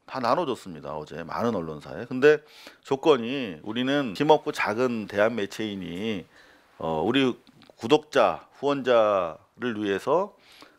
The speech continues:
자막을 좀 내달라. 그리고 기사 안에다가 고발뉴스 뉴스방의 영상이다.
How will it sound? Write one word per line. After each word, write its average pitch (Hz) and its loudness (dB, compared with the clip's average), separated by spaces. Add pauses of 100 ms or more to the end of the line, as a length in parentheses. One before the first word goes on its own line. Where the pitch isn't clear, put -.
(160)
자막을 151 4
좀 185 -10
내달라. 71 -6 (300)
그리고 139 0
기사 131 2
안에다가 110 -2 (520)
고발뉴스 117 0 (520)
뉴스방의 135 4
영상이다. 90 -6